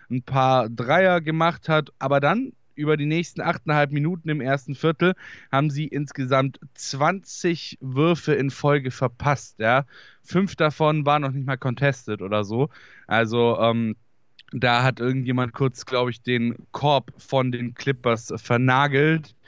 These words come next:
Ähm, anders kann ich mir das eigentlich nicht vorstellen. Auch im zweiten Viertel waren die Clippers besser drin, ähm, hatten zum Beispiel sieben aus zwölf von der, von der Dreierlinie. Aber dann, ja, <clears throat> ab dem dritten Viertel war es eben Donovan Mitchells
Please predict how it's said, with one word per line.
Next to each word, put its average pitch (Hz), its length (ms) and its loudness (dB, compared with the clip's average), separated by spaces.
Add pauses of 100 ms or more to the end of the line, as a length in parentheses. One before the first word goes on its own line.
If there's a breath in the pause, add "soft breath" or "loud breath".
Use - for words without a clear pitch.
(420 loud breath)
Ähm, 113 260 2
anders 120 300 0
kann 117 180 0
ich 117 80 0
mir 120 140 0
das 113 140 -2
eigentlich 117 540 0
nicht 120 440 2
vorstellen. 165 920 2
Auch 151 160 -2
im 160 140 -4
zweiten 160 340 0
Viertel 131 300 -6
waren 127 180 2
die 127 80 -2
Clippers 151 380 0
besser 151 280 -2
drin, 143 340 2 (500 loud breath)
ähm, 127 400 4
hatten 127 500 0
zum 127 140 -8
Beispiel 127 320 0
sieben 147 340 -2
aus 120 340 0
zwölf 147 640 0
von 131 260 -2
der, 127 240 4
von 127 160 -2
der 123 100 4
Dreierlinie. 147 800 2 (340 loud breath)
Aber 123 160 2
dann, 123 400 2
ja, 110 220 2 (180)
<clears throat> 165 520 2
ab 131 200 -2
dem 143 140 2
dritten 127 320 -2
Viertel 147 440 0
war 127 200 4
es 143 140 -4
eben 135 300 0
Donovan 135 360 2
Mitchells 139 500 0